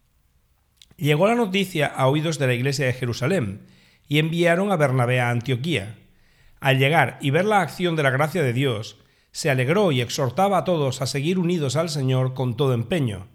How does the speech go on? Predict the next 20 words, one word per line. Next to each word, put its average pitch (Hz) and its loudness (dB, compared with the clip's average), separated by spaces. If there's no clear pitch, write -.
porque 131 0
era 131 0
un 120 2
hombre 165 2
bueno, 123 2
lleno 139 0
de 127 2
Espíritu 147 -4
Santo 120 -2
y 123 0
de 107 -2
fe. 107 -6
Y 147 0
una 240 2
multitud 151 0
considerable 127 0
se 131 -2
adhirió 117 0
al 107 -4
Señor. 127 0